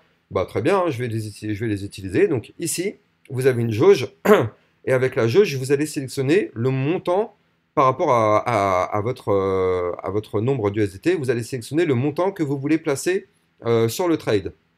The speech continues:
Donc moi, en fait, le problème, c'est que j'ai que quarante-sept centimes. Donc en vrai, je peux pas trader avec quarante-sept centimes. Il faut que vous ayez un minimum de dix dollars. Moi, je les ai pas, c'est que quarante-sept centimes, mais c'est pas grave. Pour l'exemple, euh, je vous, je vous montre comment ça marche. Donc là, ici, imaginons vous mettez cent pour cent. Ça veut dire que ça va prendre cent pour cent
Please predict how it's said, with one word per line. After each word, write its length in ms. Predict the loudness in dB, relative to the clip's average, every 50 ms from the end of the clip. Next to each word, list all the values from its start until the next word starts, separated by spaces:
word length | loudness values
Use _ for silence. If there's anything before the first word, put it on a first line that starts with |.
| _ _ _ _ _ _ _ _ _ _ -6
Donc 180 | -4 -4 -2 0
moi, 140 | 2 2 2
en 60 | 2
fait, 180 | 0 -2 -2 -2
le 80 | -6
problème, 220 | -2 -2 -2 -2 -2
c'est 100 | -6 -8
que 80 | -6
j'ai 120 | -6 -8 -4
que 120 | -2 -2
quarante-sept 500 | -2 0 0 -2 -2 -2 -4 -6 -8 -8
centimes. 360 | -6 -8 -8 -4 -4 -4 -2
Donc 160 | -2 -4 -6 -8 _ _ _ _ _ _ -6 -4
en 80 | -2
vrai, 180 | 0 2 0 0
je 80 | 0
peux 140 | -2 -4 -2
pas 100 | -2 -2
trader 240 | -4 -2 -4 -2 0
avec 220 | 0 0 -2 -4
quarante-sept 340 | -4 -4 -4 -4 -6 -10 -10
centimes. 280 | -8 -8 -6 -6 -6 -6
Il 40 | -4
faut 120 | -6 -6
que 60 | -6
vous 140 | -6 -6 -6
ayez 120 | -2 -2
un 80 | -2 0
minimum 340 | 0 -2 -2 -2 -2 -2 -2
de 100 | -2 -4
dix 160 | -4 -6 -4
dollars. 420 | 0 0 2 2 0 -2 -4 -10 _ _ _ _ _ -2
Moi, 120 | 2 2
je 140 | 2 2 0
les 80 | -2 -2
ai 60 | 0
pas, 160 | 0 -2 -4
c'est 120 | -4 -6 -10
que 80 | -8
quarante-sept 440 | -4 -4 -2 -2 -2 -4 -4 -8 -8
centimes, 260 | -8 -12 -8 -8 -6
mais 60 | -6
c'est 120 | -6 -8 -6
pas 100 | -4 -2
grave. 180 | -2 -2 -4 -6
Pour 120 | -8 -8 -8
l'exemple, 360 | -6 -4 -6 -6 -6 -4 -4
euh, 220 | -4 -2 -4 -6
je 100 | -8 -10
vous, 140 | -16 -18 -16
je 120 | -16 -14 -10
vous 80 | -8
montre 180 | -6 -6 -8 -8
comment 160 | -8 -10 -10
ça 160 | -8 -8 -6
marche. 400 | -4 -4 -4 -4 -8 -16 -18 _ _ _ _ _ _ _ _ _ _ _ _ _ -6 0
Donc 360 | 2 2 2 2 -2 -16 _ _ _ _ _ 0
là, 160 | 2 4 4
ici, 260 | 4 2 -2 -2 -2
imaginons 400 | 0 0 0 0 0 -2 -4 -4
vous 80 | -4 -2
mettez 240 | -4 -4 -4 -6 -6
cent 160 | -4 -4 -6
pour 140 | -6 -6 -8
cent. 240 | -4 -2 -2 -2 -2
Ça 160 | -4 -4 -4
veut 100 | -2 0
dire 140 | 0 0 0
que 120 | -2 -4
ça 100 | -4 -2
va 100 | -2 -2
prendre 240 | -2 -2 -4 -6 -4
cent 200 | -2 -2 -2 -2
pour 180 | -2 -4 -8 -4
cent 280 | -2 -2 -2 -2 -6